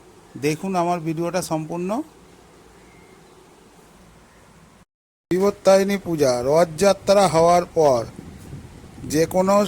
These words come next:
মঙ্গলবার আর শনিবার হয়। সোজা রথ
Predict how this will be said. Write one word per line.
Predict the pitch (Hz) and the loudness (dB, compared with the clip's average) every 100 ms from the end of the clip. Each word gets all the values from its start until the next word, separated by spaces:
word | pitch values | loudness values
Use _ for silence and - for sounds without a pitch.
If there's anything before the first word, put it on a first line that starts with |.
| - - | -4 -8
মঙ্গলবার | 156 170 175 185 185 214 302 - - - | -4 -2 2 2 4 4 4 -4 -16 -6
আর | 147 | 0
শনিবার | - 160 160 170 180 240 - - - - | 0 2 0 2 2 0 -4 -14 -16 -4
হয়। | 127 120 113 - - - - - - - - - - - | 0 0 -2 -12 -20 -20 -18 -18 -18 -20 -18 -16 -14 -12
সোজা | - - 160 175 | -4 0 4 6
রথ | 185 | 4